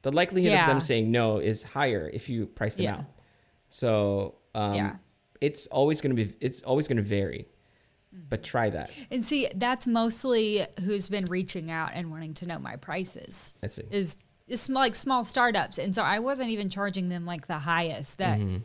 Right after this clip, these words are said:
Speaker 2: I've asked from other larger companies.
Speaker 1: Yeah.
Speaker 2: Um, but yeah, they all said no, that they, some ghosted me, some wrote back and said,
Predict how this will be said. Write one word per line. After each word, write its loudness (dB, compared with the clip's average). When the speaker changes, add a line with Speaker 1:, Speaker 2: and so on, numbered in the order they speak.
Speaker 2:
I've 0
asked 0
from -6
other -6
larger -6
companies. -10
Speaker 1:
Yeah. 2
Speaker 2:
Um, -2
but 2
yeah, 4
they 2
all 0
said -2
no, -2
that -6
they, -6
some 6
ghosted 2
me, 2
some 0
wrote 0
back 0
and -4
said, 0